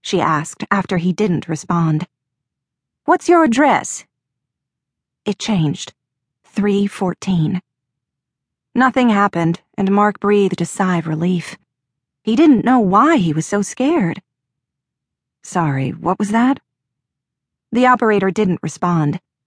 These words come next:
"Hello?" asked Mark. She gurgled on the other line, a wet,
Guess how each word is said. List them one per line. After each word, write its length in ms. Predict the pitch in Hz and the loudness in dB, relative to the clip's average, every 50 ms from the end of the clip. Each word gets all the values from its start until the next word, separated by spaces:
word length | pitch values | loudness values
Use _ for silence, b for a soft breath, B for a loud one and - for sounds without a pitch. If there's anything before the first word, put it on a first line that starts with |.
| _ _ _ _ _ _ _ _ _ _ _ _ _ _ _ _ | _ _ _ _ _ _ _ _ _ _ _ _ _ _ _ _
"Hello?" 460 | - 175 156 156 151 160 226 320 359 - _ _ _ _ _ _ _ _ _ _ _ _ - | -6 -4 -2 -2 0 0 0 -2 -2 -4 _ _ _ _ _ _ _ _ _ _ _ _ -4
asked 320 | - 170 147 - - - | -4 -4 -4 -4 -6 -4
Mark. 340 | 165 156 147 131 - - - _ _ _ _ _ _ _ _ _ _ _ _ _ _ _ _ _ _ _ | -4 -2 -2 -4 -6 -12 -18 _ _ _ _ _ _ _ _ _ _ _ _ _ _ _ _ _ _ _
She 220 | _ - - 262 262 | _ -6 -2 0 0
gurgled 480 | 208 269 269 285 277 220 185 175 175 | 2 4 4 4 2 2 0 0 0
on 120 | 180 180 190 | 0 0 0
the 120 | 190 190 | 2 2
other 200 | 202 190 202 190 | 0 0 0 0
line, 440 | 185 185 190 190 180 170 160 156 - _ _ _ _ _ _ _ - | 0 0 0 0 0 0 0 -2 -4 _ _ _ _ _ _ _ -4
a 100 | - 214 | -2 0
wet, 380 | 208 202 220 226 - - - | 0 2 2 0 0 -2 -6